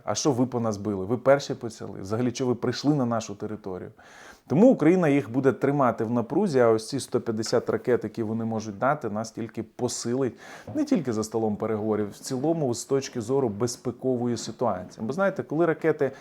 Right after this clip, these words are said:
переїжджають територію України, вони просто автоматично приймають прекрасне українське громадянство. Ховаємо їх по різних складах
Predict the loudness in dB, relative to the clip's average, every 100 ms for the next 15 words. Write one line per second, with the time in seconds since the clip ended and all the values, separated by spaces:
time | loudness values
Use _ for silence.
0 | -16 0 4 4 6 8 6 4 -4 0
1 | 2 2 0 0 2 2 0 -2 -4 -6
2 | -6 -8 -6 -6 -4 -4 -4 -6 -4 0
3 | 2 0 -2 -20 -20 _ -4 -2 2 2
4 | 2 -2 -6 -4 -4 -4 -8 -10 _ -4
5 | 0 2 2 0 -4 -8 -10 -8 0 6
6 | 6 6 2 -2 -2 -2 -2 -4 -8 -6
7 | 0 2 2